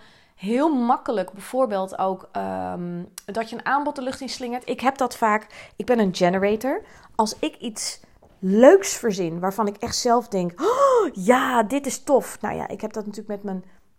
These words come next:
eh, met Mona samen, de Perfect Pitch on Stage live training. Zijn nog kaartjes voor, is op zes september trouwens. Ik zal even zorgen dat de link hier ergens bij de, de podcast komt.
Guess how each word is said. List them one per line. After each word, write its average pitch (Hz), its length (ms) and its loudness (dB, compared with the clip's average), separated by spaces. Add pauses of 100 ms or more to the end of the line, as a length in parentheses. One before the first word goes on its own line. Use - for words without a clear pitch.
(100)
eh, 196 240 -8
met 208 180 -6
Mona 254 360 2
samen, 277 340 -2
de 285 60 -6
Perfect 214 360 -6
Pitch 220 220 -6
on 185 140 -8
Stage 247 480 -6
live 262 280 -2
training. 262 420 -8
Zijn 233 180 -6
nog 254 140 -12
kaartjes 233 420 -8
voor, 254 140 -10
is 277 100 -12
op - 80 -20
zes - 200 -12
september 233 400 -12
trouwens. 247 340 -12
Ik - 60 -20
zal 196 160 -10
even 196 160 -12
zorgen 190 360 -14 (360)
dat 220 100 -16
de 208 60 -10
link 214 220 -6
hier 220 180 -10
ergens 202 280 -10
bij 190 200 -6
de, 180 400 -6
de 196 160 -10
podcast 240 440 -12
komt. 277 300 -10